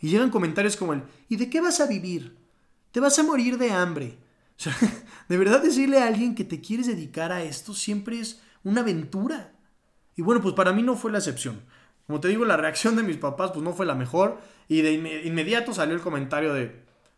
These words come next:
"Primero la escuela y ya después haces lo que quieras". Típico, ¿no? Entonces, pues yo sí me lo tomé muy en serio. Continué, pues, con mis estudios en ese momento y seguía con, con este proyecto de música.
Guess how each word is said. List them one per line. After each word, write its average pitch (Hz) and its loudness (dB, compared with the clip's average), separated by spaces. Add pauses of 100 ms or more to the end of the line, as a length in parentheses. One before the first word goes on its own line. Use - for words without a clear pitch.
(220)
"Primero 254 4
la 214 2
escuela - -2 (120)
y 151 -4
ya 185 4
después 175 -4
haces 185 -4
lo 135 -6
que 117 -12
quieras". - -18 (240)
Típico, 123 -6
¿no? 175 -8 (440)
Entonces, 202 2 (320)
pues 196 0
yo 262 6
sí 277 6
me 240 4
lo 190 4
tomé 190 0
muy 196 2
en 170 -2
serio. 240 -2
Continué, 156 -4
pues, 139 -10
con 123 -8
mis 123 -4
estudios 180 -4
en 127 -6
ese 143 -6
momento 202 0
y 196 -2
seguía 147 -2
con, 120 -8
con 120 -10
este 127 -8
proyecto 135 -4
de 175 -4
música. 127 -6